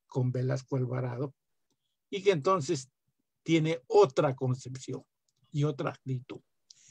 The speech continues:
Hay militares fascistas, claro que sí, porque hubo un proceso de fascistización de la Fuerza Armada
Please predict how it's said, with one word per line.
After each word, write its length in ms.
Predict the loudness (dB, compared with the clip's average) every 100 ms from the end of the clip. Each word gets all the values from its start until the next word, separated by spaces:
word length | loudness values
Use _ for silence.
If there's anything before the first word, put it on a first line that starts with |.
| _ _ 2
Hay 240 | 6 6
militares 800 | 6 4 2 0 2 4 4 2
fascistas, 800 | -4 -2 -2 -4 -6 -16 -18 -20 _
claro 300 | -10 -8 -8
que 140 | -10
sí, 240 | -10 -10 -12 _ _ _ _ -10
porque 280 | -8 0
hubo 220 | 2 4 4
un 160 | 0
proceso 600 | 0 -2 -2 -2 0 -2 -4 _
de 180 | -4 -2
fascistización 1120 | 0 -2 -2 -6 -6 -4 -2 -2 4 6 6
de 100 | 4
la 140 | 2 0
Fuerza 300 | -2 -2 -2
Armada 460 | 0 2 2 2